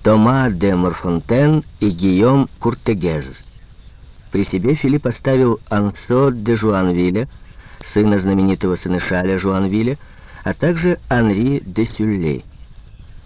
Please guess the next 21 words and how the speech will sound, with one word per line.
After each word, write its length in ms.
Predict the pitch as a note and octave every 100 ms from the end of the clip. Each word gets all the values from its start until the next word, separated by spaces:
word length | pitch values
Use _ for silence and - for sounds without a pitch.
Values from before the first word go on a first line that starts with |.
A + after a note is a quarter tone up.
| - - - - -
Пока 280 | G#2 - G3+
со 160 | - C#3
всех 240 | - -
колоколен 600 | E3 C#3+ - E3+ C#3 A#2+
нёсся 400 | D#3+ D3+ - A#2
печальный 600 | A2 G#2+ C#3 D3+ B2 G2
перезвон, 600 | G2+ G2 F2 F2+ C3 D#3 - - - -
Филипп 300 | A2+ C3+ F#3+ -
Пуатье 520 | A2+ G2 - A2 E3
вёл 240 | C3 D#3 B2+
долгую 480 | B2+ D3+ C3 A#2+
беседу 480 | G2+ F#2+ A#2 C3+ B2+
с 60 | F#2+
Гоше 520 | F#2 F#2+ - A#2 C3 - -
де 160 | D#2 G#2+
Шатильоном. 760 | A2 G#2+ G#2+ F2+ D#2+ C#2 C2+ - - - - - -
Коннетабль 640 | F#2 F#2 F2+ B2 G#2+ G2
Франции 640 | G2+ G#2 A#2 - A#2+ C3+ - - -
по 60 |
установленному 840 | G2+ A2 - A2+ C#3 A#2 G2+ F#2+ F2+
обычаю 540 | F2+ A2 - A2+ A#2